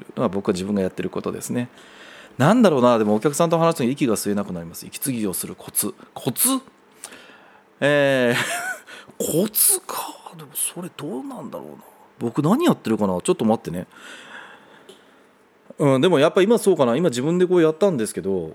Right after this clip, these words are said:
やっぱり丹田とかおへそとか、そこら辺のこう筋肉を無理やり動かして、息を無理やり吸ってますね。胸で吸おうと思うと、多分動かなくなってる時には吸えないですね。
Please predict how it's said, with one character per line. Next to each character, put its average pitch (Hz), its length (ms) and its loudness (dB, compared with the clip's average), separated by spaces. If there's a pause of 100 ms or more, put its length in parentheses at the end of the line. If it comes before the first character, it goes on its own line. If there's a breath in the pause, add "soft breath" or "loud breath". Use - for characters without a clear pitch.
や 135 100 -6
っ - 20 -6
ぱ 202 100 -2
り 175 80 -2
丹 170 360 2
田 113 160 4 (120)
と 98 140 -2
か 110 200 0
お 98 180 2
へ 117 140 -2
そ 113 220 0
と 110 160 -2
か、 92 140 -6
そ 101 220 -8
こ 139 180 2
ら 139 140 2
辺 147 420 -2
の 190 320 2 (200)
こ 98 300 -2
う - 40 -16
筋 131 140 -2
肉 95 380 -2
を - 20 -12
無 92 180 -6
理 110 80 -2
や 110 60 2
り 101 80 0
動 104 160 -2
か 107 120 -4
し - 140 -10
て、 226 320 0 (120)
息 131 300 -4
を 90 80 -2
無 101 160 -6
理 139 100 -2
や 139 100 4
り 127 80 -2
吸 - 140 -6
っ - 40 -20
て - 80 -6
ま 113 100 0
す - 120 -10
ね。 - 140 -10 (140)
胸 208 240 4
で 370 80 6
吸 170 240 2
お 156 100 6
う 156 40 2
と 160 80 2
思 156 140 4
う 117 40 2
と、 104 80 -8
多 131 100 -2
分 107 200 0
動 190 80 4
か 254 100 0
な 226 100 4
く - 80 -4
な 107 100 0
っ - 20 -20
て - 100 -14
る 95 100 -6
時 - 200 -10
に 87 60 -10
は 82 80 -10
吸 - 240 -4
え 147 80 4
な 151 100 2
い 110 40 0
で 87 100 -6
す - 80 -14
ね。 87 180 -14